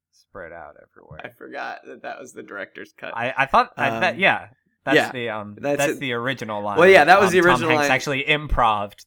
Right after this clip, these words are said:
Speaker 1: the, the chocolate.
Speaker 2: Yeah, which
Speaker 1: And they're like, "Okay, give him a new prop. Take that back, take that box of Beatles away."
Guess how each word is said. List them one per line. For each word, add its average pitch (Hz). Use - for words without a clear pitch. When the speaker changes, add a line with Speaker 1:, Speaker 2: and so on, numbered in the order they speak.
Speaker 1:
the, 98
the 101
chocolate. 107
Speaker 2:
Yeah, 110
which 127
Speaker 1:
And 135
they're 151
like, 143
"Okay, 175
give 170
him 170
a 165
new 165
prop. 120
Take 156
that 160
back, 143
take -
that 185
box 170
of 143
Beatles 123
away." 104